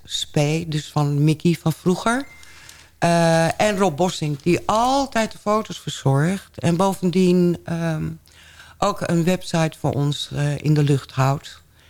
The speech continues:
Dat is zijn donatie aan de K K L eigenlijk. Nou ja, Hilly en ik. En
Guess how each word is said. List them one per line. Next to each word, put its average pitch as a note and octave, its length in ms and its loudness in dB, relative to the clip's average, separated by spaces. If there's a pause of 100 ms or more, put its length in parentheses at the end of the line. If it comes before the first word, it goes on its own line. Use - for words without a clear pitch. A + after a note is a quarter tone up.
Dat - 220 -2
is D#3 120 -2
zijn D3+ 220 2
donatie D3 640 0
aan D3+ 320 -2 (160)
de C#3+ 180 -6
K D3 220 0
K - 160 -4 (100)
L D3 160 0
eigenlijk. C3 580 0 (520)
Nou E3+ 140 2
ja, D#3+ 160 2
Hilly D#3+ 360 2
en C#3+ 100 0
ik. F3+ 180 -4 (140)
En D#3 260 -6